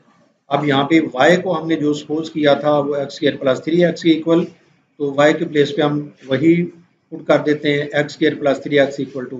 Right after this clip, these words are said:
y। तो y की value zero put करें, तो यहाँ से x common,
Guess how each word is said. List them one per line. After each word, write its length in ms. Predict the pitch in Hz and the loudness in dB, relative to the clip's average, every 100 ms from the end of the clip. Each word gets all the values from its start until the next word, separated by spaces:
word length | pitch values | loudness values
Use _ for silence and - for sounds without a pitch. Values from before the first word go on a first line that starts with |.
| 117 | -6
y। 140 | 117 131 - _ _ _ _ _ | -6 -8 -16 _ _ _ _ _
तो 80 | 143 | -2
y 180 | 135 147 | 2 2
की 60 | 156 | 2
value 260 | 147 143 135 | 0 0 -2
zero 280 | 147 165 202 - - | 2 2 2 -4 -14
put 160 | 160 - | -10 -2
करें, 180 | 165 220 | -2 -2
तो 420 | - _ _ 147 | -10 _ _ -8
यहाँ 180 | 139 139 | -4 -4
से 160 | 160 151 | 2 2
x 220 | 156 - - | 2 -4 -10
common, 320 | 143 131 180 | -6 -2 -2